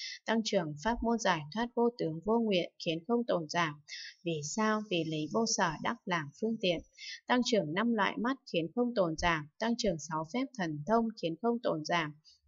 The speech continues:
Vì sao? Vì lấy vô sở đắc làm phương tiện. Tăng trưởng mười lực của Phật khiến không tồn giảm, tăng trưởng bốn điều không sợ, bốn sự hiểu biết thông suốt, đại từ, đại bi, đại hỷ, đại xả, mười tám pháp Phật bất cộng khiến không tồn giảm.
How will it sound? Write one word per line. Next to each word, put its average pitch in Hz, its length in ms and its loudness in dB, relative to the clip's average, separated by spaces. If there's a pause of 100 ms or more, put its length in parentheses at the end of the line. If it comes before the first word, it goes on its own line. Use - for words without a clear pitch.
(120)
Vì 156 160 -2
sao? 214 460 0
Vì 165 200 0
lấy 151 240 0
vô 214 100 2 (140)
sở 185 100 0 (120)
đắc 214 240 0
làm 165 180 -4 (180)
phương 214 200 -2
tiện. 170 200 0 (440)
Tăng 277 160 4
trưởng 185 300 4
mười 180 180 4
lực 175 220 4
của 170 180 2 (120)
Phật 175 140 4 (160)
khiến 190 160 2
không 277 260 2
tồn 170 220 2
giảm, 160 440 0
tăng 247 180 0
trưởng 165 320 0
bốn 165 200 0
điều 190 240 2
không 247 180 0 (120)
sợ, 226 160 2 (180)
bốn 160 260 -2
sự 226 80 0 (120)
hiểu 170 240 0
biết 240 140 4 (100)
thông 254 180 2
suốt, 262 220 4 (540)
đại - 260 2
từ, 180 240 4
đại 180 260 2
bi, 262 300 4
đại 196 180 -2
hỷ, 165 300 2
đại - 160 -4
xả, 170 300 0 (140)
mười 175 240 0
tám 160 200 0 (100)
pháp 254 120 -2 (100)
Phật 170 220 2
bất 247 220 0
cộng 180 180 2 (200)
khiến 165 180 -2
không 254 240 0
tồn 175 220 0
giảm. 160 280 0